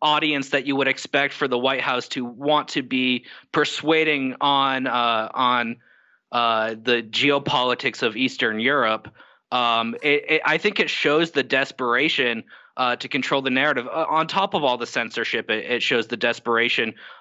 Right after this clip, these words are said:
Um, and, and it speaks to the fact that, frankly, for all the propaganda that we've heard since two thousand and sixteen when Donald Trump was elected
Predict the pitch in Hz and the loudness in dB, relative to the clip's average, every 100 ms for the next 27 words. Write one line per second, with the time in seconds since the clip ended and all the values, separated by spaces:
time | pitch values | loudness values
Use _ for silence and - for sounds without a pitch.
0 | - 127 120 117 120 139 135 131 127 - | -4 0 0 0 -2 0 0 0 -2 -6
1 | _ 156 160 170 165 - - 220 - 269 | _ 0 0 0 -4 -6 -2 -2 -2 -2
2 | 165 - 147 151 160 143 135 123 - - | -2 0 0 2 0 0 0 0 -4 -2
3 | 156 190 - 135 120 135 135 180 180 - | 0 0 -2 -2 0 0 2 2 -2 -10
4 | _ _ 143 139 _ 151 139 _ 147 139 | _ _ -20 -20 _ -20 -20 _ 0 2
5 | 135 123 - - - - 170 170 135 135 | 4 0 -6 -20 -12 -2 -2 -2 0 0
6 | 170 165 135 127 123 135 120 123 - 127 | 2 0 0 -4 -2 0 0 -2 -6 -6
7 | - 160 151 135 143 135 117 139 - - | -4 -4 0 0 0 -4 -4 -8 -6 -4
8 | 151 123 107 117 123 139 135 131 113 113 | -2 0 0 -2 -2 -2 -4 -4 0 0
9 | 117 | 0